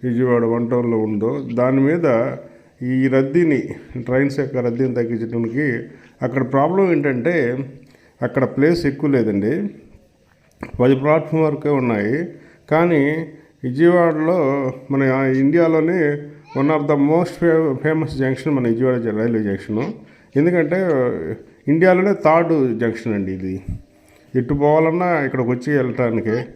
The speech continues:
ఇది ఉంటుంది, అటు చెన్నై, కన్యాకుమారి అన్నిటికీ. అందువల్ల విజయవాడలో రైల్వే స్టేషన్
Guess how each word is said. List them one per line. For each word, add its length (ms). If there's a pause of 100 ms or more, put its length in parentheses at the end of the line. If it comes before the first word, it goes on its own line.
(300)
ఇది 140
ఉంటుంది, 360
అటు 180 (100)
చెన్నై, 240
కన్యాకుమారి 760 (140)
అన్నిటికీ. 420 (680)
అందువల్ల 400
విజయవాడలో 880
రైల్వే 260
స్టేషన్ 360